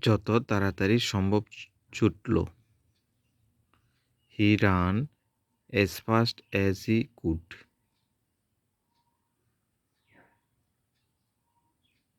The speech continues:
যেহেতু সে দরিদ্র, সেজন্য আমি তাকে সাহায্য করেছিলাম।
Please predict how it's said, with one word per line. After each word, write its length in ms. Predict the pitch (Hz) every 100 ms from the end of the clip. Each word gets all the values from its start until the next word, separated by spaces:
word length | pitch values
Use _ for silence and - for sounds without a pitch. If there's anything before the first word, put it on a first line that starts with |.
| _
যেহেতু 380 | 110 123 117 135
সে 220 | - 139
দরিদ্র, 540 | 120 110 95 82 101 104
সেজন্য 540 | - 113 101 110 110
আমি 320 | 107 98 101
তাকে 340 | 101 95 92 104
সাহায্য 400 | 92 87 - 87
করেছিলাম। 560 | 98 90 - - -